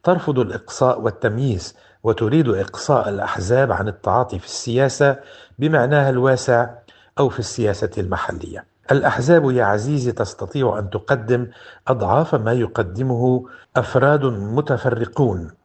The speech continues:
فحزب لديه عشرون نائبًا ليس كفرد ولو اعتبر نفسه زعيمًا، فالحزب أشبه بمؤسسة لديها رؤية وبرامج ومسؤولون ومدراء وملتزمون وناشطون، ولديها طاقات فكرية وعلمية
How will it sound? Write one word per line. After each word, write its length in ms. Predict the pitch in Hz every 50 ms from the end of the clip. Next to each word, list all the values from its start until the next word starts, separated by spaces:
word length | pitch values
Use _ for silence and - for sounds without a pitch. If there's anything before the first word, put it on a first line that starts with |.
| _
فحزب 500 | - - - - - 156 147 123 113 107
لديه 580 | 117 104 104 107 107 107 139 143 131 123 113 90
عشرون 580 | 85 - - 127 127 131 127 120 110 98 95
نائبًا 520 | 101 131 135 - 120 120 120 123 123 127 127 - - - - _ _
ليس 300 | - 151 180 170 - -
كفرد 640 | 113 - 117 - - 139 139 131 117 127 131 120 104
ولو 280 | 104 127 139 143 120
اعتبر 460 | 98 90 - - 127 120 117 104 98
نفسه 400 | 110 127 117 - - 123 113 117
زعيمًا، 480 | 113 95 110 87 107 123 113 92 87 82 82 - _ - - - - _
فالحزب 480 | - 113 95 - - 151 127 107 101 101
أشبه 420 | 98 - 127 - - 120 110 104
بمؤسسة 800 | 98 101 107 98 95 - 135 127 - - 131 - - 127 123 127 123 - - - - - _ -
لديها 400 | 104 101 110 123 123 107 104 98
رؤية 340 | 117 151 151 135 123 135
وبرامج 640 | 131 113 107 98 95 92 101 117 127 131 139 127 98
ومسؤولون 600 | 101 98 101 95 - - - 95 104 117 127 123
ومدراء 720 | 104 95 104 113 101 90 92 98 117 131 139 139 - - - - - _ _
وملتزمون 760 | 107 120 143 135 117 - 131 110 90 98 107 117 135 143 135
وناشطون، 720 | 117 110 117 120 120 - 123 113 - 175 160 113 87 - - - _ _
ولديها 540 | - 110 107 104 98 110 143 143 120 110 107
طاقات 500 | 95 - 104 95 - - 151 147 147 -
فكرية 540 | 98 92 - 143 - - 135 143 127 113 104
وعلمية 720 | 98 117 113 110 117 117 131 139 131 131 131 131 131 127